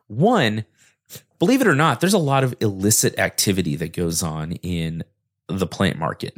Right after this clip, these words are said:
I know, it's weird, but plant poaching is a very real thing. There are, um, cacti and other plants that are endemic to very small, very specific areas,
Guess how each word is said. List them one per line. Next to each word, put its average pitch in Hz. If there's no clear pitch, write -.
I 87
know, 113
it's -
weird, 107
but 127
plant 226
poaching 147
is 92
a 90
very 92
real 87
thing. 82
There 120
are, 107
um, 90
cacti 101
and 82
other 156
plants 127
that 104
are 101
endemic 180
to -
very 185
small, 127
very 110
specific -
areas, 90